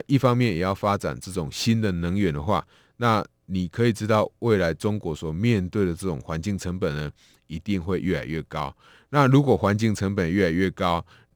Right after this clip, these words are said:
拜登总统对于中国所课征的这个高额关税也没有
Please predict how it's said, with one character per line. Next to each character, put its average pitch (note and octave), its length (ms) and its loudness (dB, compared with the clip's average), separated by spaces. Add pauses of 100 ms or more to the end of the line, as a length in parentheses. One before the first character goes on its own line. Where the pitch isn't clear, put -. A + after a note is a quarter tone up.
(120)
拜 C#3+ 180 4
登 B2 140 2
总 G2+ 160 0
统 E2+ 300 -6
对 A#2 260 6
于 E2+ 160 2 (100)
中 A#2 220 2
国 F2 160 -2
所 E2 240 -6
课 C3+ 240 6
征 A2+ 220 0
的 G#2 80 0
这 G#2 100 -2
个 G2+ 140 2
高 A2 220 4
额 F2+ 40 2
关 G#2 220 2
税 A#2 220 2 (280)
也 F#2 160 -4
没 F#2 140 0
有 B2 140 4